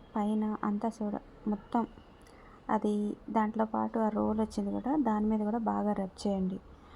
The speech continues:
రబ్ చేయడం వల్ల ఏమైందంటే చాలా అంటే దాని చిన్న చిన్న ఏమన్నా ఉంటాయి కదా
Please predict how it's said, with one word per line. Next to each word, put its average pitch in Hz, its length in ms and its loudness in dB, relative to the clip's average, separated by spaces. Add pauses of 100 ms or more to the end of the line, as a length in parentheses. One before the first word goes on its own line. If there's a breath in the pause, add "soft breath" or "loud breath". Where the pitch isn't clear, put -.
(180 loud breath)
రబ్ 220 260 0
చేయడం 254 320 4
వల్ల 220 180 0
ఏమైందంటే 220 580 2
చాలా 208 440 0
అంటే 208 280 0
దాని 208 220 -2
చిన్న 226 220 0
చిన్న 233 340 2
ఏమన్నా 214 420 0 (800 loud breath)
ఉంటాయి 220 360 4
కదా 226 240 0